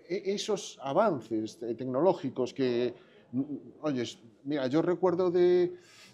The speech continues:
hice una de las expediciones que hice, la Telefónica nos cedió un satélite, un Inmarsat,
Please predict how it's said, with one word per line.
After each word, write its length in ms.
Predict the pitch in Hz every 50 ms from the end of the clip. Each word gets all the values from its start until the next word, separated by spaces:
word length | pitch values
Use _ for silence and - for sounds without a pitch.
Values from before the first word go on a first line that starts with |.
| _ - _ _ - - - - - - - - 147
hice 340 | 165 151 - - 170 160 139
una 220 | 160 160 160 160
de 80 | 165 160
las 180 | 156 147 -
expediciones 580 | 156 - - 151 147 147 - 170 160 160 151 -
que 120 | - 160
hice, 200 | 170 185 165 -
la 140 | 165 147 139
Telefónica 520 | - 139 139 135 - 180 175 151 - 131 127
nos 180 | 135 127 -
cedió 320 | - 135 139 165 185 156 127
un 200 | 113 160 180 185
satélite, 580 | - 214 196 190 180 170 139 123 110 - 120
un 140 | 117 127 160
Inmarsat, 840 | 170 165 160 143 147 - - 180 160 143 - 147 135 127 139 160 -